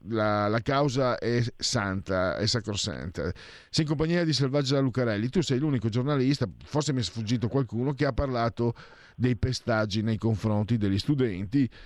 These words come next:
che manifestavano, eh, contro quel sistema scuola-studio, eh, che ha visto in Friuli un ragazzo di diciotto anni, uno stagista, morire su quello, diciamo, che era il luogo di,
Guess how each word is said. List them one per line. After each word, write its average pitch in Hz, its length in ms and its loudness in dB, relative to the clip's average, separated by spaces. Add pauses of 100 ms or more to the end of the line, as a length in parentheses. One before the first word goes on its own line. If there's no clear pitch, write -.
(140)
che 120 380 0
manifestavano, 110 1300 0 (260)
eh, 92 360 2
contro 127 300 0
quel 117 160 -2
sistema 113 580 0
scuola-studio, 117 1120 2 (320)
eh, 95 480 -2
che 139 140 0
ha 131 80 2
visto 120 680 0
in 104 120 -4
Friuli 110 720 2 (180)
un 123 120 0
ragazzo 120 460 0
di 110 200 0
diciotto 113 640 0
anni, 95 520 0
uno 98 180 0
stagista, 92 680 0
morire 95 600 0
su 98 160 -6
quello, 101 320 0
diciamo, 101 320 -2
che 95 120 -6
era 92 140 -4
il 95 60 -2
luogo 98 300 -2
di, 92 100 -4